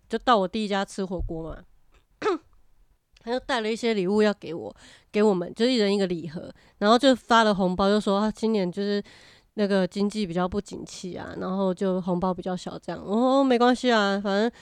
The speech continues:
你也不用硬要包给我。”可是因为我们家都有习惯，就在红包袋上面写祝福的话。就是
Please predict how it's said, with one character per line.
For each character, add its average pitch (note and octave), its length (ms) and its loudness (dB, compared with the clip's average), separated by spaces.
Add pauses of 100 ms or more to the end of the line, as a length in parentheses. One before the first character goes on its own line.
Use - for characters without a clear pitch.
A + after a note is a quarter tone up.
(300)
你 A#3+ 100 6
也 C4 80 12
不 G#3 120 2
用 A#3 260 4
硬 C4 160 2
要 B3 140 4
包 G#3+ 240 -2
给 F#3 200 -8
我。” F3 300 -10
可 A3 120 -8
是 D4+ 120 -4
因 D#4 80 2
为 - 20 4
我 C#4+ 60 2
们 A3 80 -2
家 A3+ 140 0
都 A#3+ 120 0
有 G3 80 0
习 F3+ 280 -12
惯， G3+ 260 -2
就 G#3+ 100 -4
在 A#3 180 -4
红 G3+ 180 -4
包 G3 140 -2
袋 G#3 200 -4
上 G3 200 -6
面 F#3+ 140 -2
写 F3 180 -8
祝 G#3+ 220 0
福 F3+ 160 -6
的 F3+ 160 -4
话。 F3+ 300 -4 (1400)
就 B3+ 120 0
是 A#3 340 0